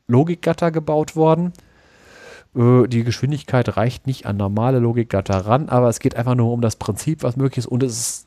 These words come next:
deutlich kleiner als das, was man heutzutage so auf, äh, Wafer, äh, mit, äh, mit, äh, Licht drauf machen kann. Das läuft, wo sind wir, bei vierzehn Nanometer oder so? Das geht hier, glaub ich, noch kleiner.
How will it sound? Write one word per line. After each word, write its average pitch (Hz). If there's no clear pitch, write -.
deutlich 120
kleiner 131
als 113
das, 117
was 117
man 113
heutzutage 107
so 98
auf, -
äh, 104
Wafer, 113
äh, 110
mit, 101
äh, 104
mit, 101
äh, 104
Licht 107
drauf 92
machen 82
kann. 80
Das -
läuft, 95
wo 98
sind 113
wir, 117
bei 92
vierzehn 127
Nanometer 120
oder 110
so? 110
Das -
geht -
hier, 104
glaub 92
ich, 85
noch 80
kleiner. -